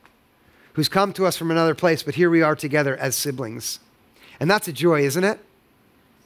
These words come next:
A-, and, and the invitation into the family is wide open. And it's not me who invites you. It's God Almighty,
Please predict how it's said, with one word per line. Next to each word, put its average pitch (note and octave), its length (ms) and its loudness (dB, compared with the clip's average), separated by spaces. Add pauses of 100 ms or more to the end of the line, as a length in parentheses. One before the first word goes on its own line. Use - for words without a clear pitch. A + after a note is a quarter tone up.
(500)
A-, F#3+ 240 2
and, F#3 300 0
and F3 160 0
the F3 160 2
invitation G#3+ 640 2
into F3+ 280 -2
the E3 100 0
family F3+ 420 2
is D3 140 -6
wide E3 320 2
open. C#3+ 420 -6 (220)
And C3 100 -6
it's - 180 -4
not G#3 340 4 (480)
me G3 300 6
who D#3 180 0
invites D#3 420 -2
you. A#2+ 160 -8 (220)
It's D3 160 -2
God E3+ 360 2
Almighty, D#3 720 0